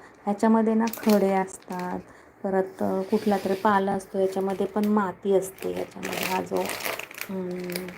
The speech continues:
दगड फूल आहे ना, त्याच्यामध्ये माती असते सगळी. मग हे सगळं आपल्याला ब-, आता बघा, हे जायफळ आहे,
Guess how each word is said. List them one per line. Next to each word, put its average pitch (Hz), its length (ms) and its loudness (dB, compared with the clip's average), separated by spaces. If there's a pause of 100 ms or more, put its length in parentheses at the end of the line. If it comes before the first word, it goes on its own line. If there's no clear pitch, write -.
(600)
दगड 208 280 2
फूल 214 240 0
आहे 190 100 -4
ना, 214 60 -6 (220)
त्याच्यामध्ये 190 460 -4
माती 202 400 -4
असते 190 300 -2
सगळी. 180 360 0 (580)
मग 214 60 8
हे 226 180 6
सगळं 226 420 0
आपल्याला 220 420 0
ब-, 196 240 -2
आता 220 180 -2
बघा, 196 220 -2
हे 196 200 2
जायफळ 190 380 -2
आहे, 185 100 -4